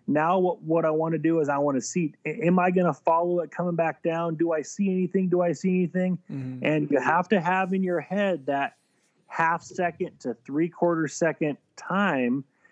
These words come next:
Speaker 1: ba-, ba-, basically like a really quick stopwatch. Okay, at that half second mark, if I don't see anything,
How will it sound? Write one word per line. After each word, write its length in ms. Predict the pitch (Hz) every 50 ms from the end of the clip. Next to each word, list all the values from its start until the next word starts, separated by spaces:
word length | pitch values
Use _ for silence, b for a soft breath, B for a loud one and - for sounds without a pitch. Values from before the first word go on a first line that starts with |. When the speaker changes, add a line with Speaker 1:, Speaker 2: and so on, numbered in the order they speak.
| b b b b
Speaker 1:
ba-, 180 | 123 143 170 165 -
ba-, 220 | - - 147 143 135
basically 460 | 131 147 160 147 - 185 - 185 175
like 260 | 170 160 160 156 -
a 60 | 139
really 380 | 123 120 139 160 175 170 170 156
quick 400 | - - - 175 170 160 - -
stopwatch. 840 | - - - 170 147 143 160 151 - 135 120 113 107 101 98 - -
Okay, 380 | 131 156 151 - - 170 156 131
at 140 | 131 127 -
that 180 | 160 151 135 139
half 240 | 135 151 175 175 -
second 380 | - - 208 208 208 185 160 156
mark, 300 | 147 143 147 151 139 135
if 140 | 113 - -
I 160 | 117 123 147
don't 200 | 180 190 170 165
see 280 | - - - 247 254 247
anything, 520 | 214 170 143 - - 160 156 156 156 147